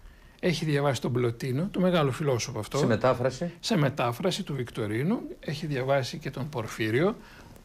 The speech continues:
Speaker 1: όχι τον Πορφύριο Γάζης, τον φιλόσοφο
Speaker 2: Ναι, ναι, ναι,
Speaker 1: Πορφύριο.
Speaker 2: τον, τον μαθητή
Speaker 1: Λοιπόν,
Speaker 2: του Πλωτίνου.
Speaker 1: και όταν, και όταν, και όταν φτάνει η ώρα να μιλήσει για τον άνθρωπο, δεν μπορεί εύκολα να περιλάβει την πλήρη ανθρώπινη φύση στην ανθρωπολογία του.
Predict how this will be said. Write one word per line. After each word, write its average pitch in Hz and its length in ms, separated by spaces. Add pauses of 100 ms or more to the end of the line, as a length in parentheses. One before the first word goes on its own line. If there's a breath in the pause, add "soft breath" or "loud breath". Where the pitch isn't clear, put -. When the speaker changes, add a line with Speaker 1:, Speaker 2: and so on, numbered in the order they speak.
(120)
Speaker 1:
όχι 139 140
τον - 100
Πορφύριο 135 420
Γάζης, 120 420
τον 147 100
φιλόσοφο 170 440
Speaker 2:
Ναι, 151 100
ναι, 165 80
ναι, 170 120
Speaker 1:
Πορφύριο. 165 300
Speaker 2:
τον, 131 140
τον 135 280
μαθητή 131 300
Speaker 1:
Λοιπόν, 165 140
Speaker 2:
του 113 60
Πλωτίνου. 104 300
Speaker 1:
και 175 100
όταν, 233 340
και 208 100
όταν, 202 260
και 214 100
όταν 220 220 (100)
φτάνει 202 300
η 196 40
ώρα 196 140
να 190 80
μιλήσει 160 300
για 143 100
τον 120 200
άνθρωπο, 110 680
δεν 196 260
μπορεί 165 380
εύκολα 160 320
να 151 120 (100)
περιλάβει 135 920 (680 loud breath)
την 123 160
πλήρη 180 520
ανθρώπινη 147 640
φύση 139 520
στην 147 180
ανθρωπολογία 147 840
του. - 100